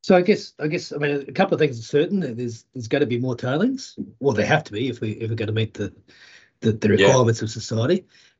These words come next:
Speaker 1: But the second is we have to avoid failures. Uh,
Speaker 2: Yes.
Speaker 1: and we have to do things differently. So they're, they're the two must-haves.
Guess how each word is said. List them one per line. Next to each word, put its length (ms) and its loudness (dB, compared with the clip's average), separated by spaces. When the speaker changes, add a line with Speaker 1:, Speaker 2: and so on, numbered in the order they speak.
Speaker 1:
But 100 -2
the 60 0
second 320 2
is 120 -2
we 180 0
have 240 -2
to 120 -6
avoid 320 -4
failures. 540 -2
Uh, 120 -20
Speaker 2:
Yes. 280 -2
Speaker 1:
and 100 -20
we 100 -6
have 220 0
to 80 -8
do 160 0
things 260 -2
differently. 400 -6
So 260 -2
they're, 220 6
they're 320 6
the 80 2
two 380 2
must-haves. 680 -4